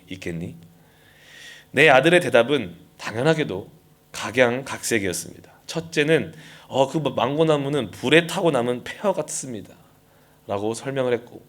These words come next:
둘째는 "그 망고나무는 푸르고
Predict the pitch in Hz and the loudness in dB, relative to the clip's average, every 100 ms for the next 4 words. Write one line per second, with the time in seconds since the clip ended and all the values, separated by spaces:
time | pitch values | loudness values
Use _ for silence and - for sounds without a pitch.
0 | _ _ - 120 123 156 127 107 - - | _ _ -8 -6 0 0 0 -6 -12 -20
1 | - - - _ _ - - - 156 143 | -20 -20 -20 _ _ -20 -20 -8 -4 0
2 | 113 143 165 165 147 135 139 139 - 180 | 0 0 2 4 2 0 -6 -8 -12 -2
3 | 170 160 147 147 170 | -2 0 -2 -4 -8